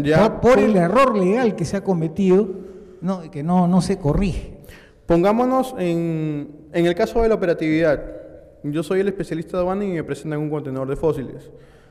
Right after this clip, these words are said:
Speaker 1: Bueno, a mí me traes el permiso del I N C. Si el I N C te dice que sí, porque es normatividad de ellos,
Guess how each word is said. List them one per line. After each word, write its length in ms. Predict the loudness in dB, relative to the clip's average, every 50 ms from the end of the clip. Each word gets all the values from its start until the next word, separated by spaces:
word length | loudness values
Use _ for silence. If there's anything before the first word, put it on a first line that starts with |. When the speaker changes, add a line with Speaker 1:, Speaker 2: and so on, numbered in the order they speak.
| -20 _ _ -10
Speaker 1:
Bueno, 340 | -6 -4 -4 -4 -6 -8 -10 -12
a 80 | -12 -10
mí 140 | -8 -8
me 140 | -8 -8 -6
traes 180 | -6 -6 -6 -6
el 80 | -8
permiso 400 | -8 -8 -8 -8 -8 -8 -6 -6
del 160 | -6 -4 -6 -6
I 80 | -6 -6
N 180 | -8 -8 -10 -12
C. 220 | -14 -16 -18 -18 -20 -20
Si 160 | -16 -12 -10
el 60 | -8
I 20 | -8
N 120 | -6 -8 -6
C 100 | -8 -8
te 100 | -6 -6
dice 200 | -6 -4 -4 -4
que 100 | -6 -6
sí, 380 | -6 -6 -8 -8 -10 -12 -18 -20 -20 -20 -20 -20 _ -16 _ -6
porque 180 | -6 -4 -2
es 80 | -2 -2
normatividad 480 | -2 -2 -2 -4 -4 -2 -2 0 0
de 140 | 0 2 2
ellos, 360 | 2 2 0 -2 -4 -10 -16